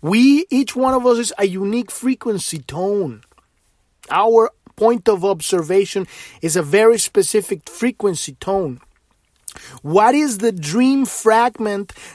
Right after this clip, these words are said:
that you carry on behalf of the whole? What do you nat-, what is your natural drive that, that it's ignited from within, right? That it's, it's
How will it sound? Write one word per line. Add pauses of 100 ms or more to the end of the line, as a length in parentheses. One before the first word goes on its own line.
that
you
carry
on
behalf
of
the
whole? (720)
What
do
you
nat-,
what
is
your
natural
drive (800)
that,
that
it's
ignited
from
within,
right?
That
it's, (180)
it's